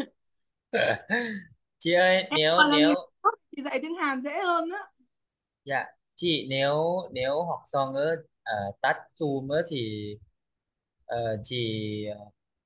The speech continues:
Speaker 1: kêu gì người ta re-record á thì nó có, có lưu cái nhắn tin của mình không trong Zoom?
Speaker 2: Ờ,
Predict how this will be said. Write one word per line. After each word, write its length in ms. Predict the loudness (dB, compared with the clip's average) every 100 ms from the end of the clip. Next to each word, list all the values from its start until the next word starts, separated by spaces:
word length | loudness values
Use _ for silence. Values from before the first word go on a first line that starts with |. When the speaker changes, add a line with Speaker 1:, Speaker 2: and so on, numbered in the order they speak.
| _ _ _ _ _
Speaker 1:
kêu 220 | 0 0
gì 200 | 0 -4 -8
người 120 | -6
ta 220 | -2 -2 -2
re-record 680 | -4 -2 -2 -6 0 2 2 0
á 60 | -4
thì 400 | -4 -8 -8 -8 -6
nó 340 | -4 -4 -6 -6
có, 420 | -4 -2 2 0 0 -12 -20 _ -2
có 300 | 2 4 4
lưu 380 | 4 2 2 0
cái 420 | 2 2 0 -4 -6 -10 -14 _ _ _ _ _ _ _ _ -6
nhắn 240 | -6 -2
tin 200 | -2 0
của 120 | 0
mình 260 | -2 -4 -6
không 160 | -6 -8
trong 120 | -10 -16
Zoom? 240 | -16 -16 -16 -16 -16 -20 _ _ _ _ _ _ _ -20 -20 -20 _ _
Speaker 2:
Ờ, 180 | -10 -2